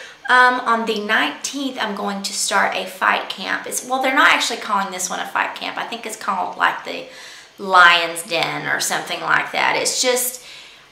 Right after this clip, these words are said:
um, intense. Um, I still go to my normal six, seven classes that I do a week there, um, but add on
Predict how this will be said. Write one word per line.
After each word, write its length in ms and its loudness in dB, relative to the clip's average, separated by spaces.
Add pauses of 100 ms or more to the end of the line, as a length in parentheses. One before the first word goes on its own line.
um, 500 8 (120)
intense. 1200 0 (680)
Um, 380 10
I 160 6
still 280 2
go 160 4
to 80 2
my 200 6
normal 600 4
six, 440 -2
seven 840 2
classes 500 4
that 120 0
I 180 4
do 260 0
a 20 0
week 460 -4 (100)
there, 600 2 (340)
um, 500 8 (160)
but 300 4 (800)
add 320 8
on 540 2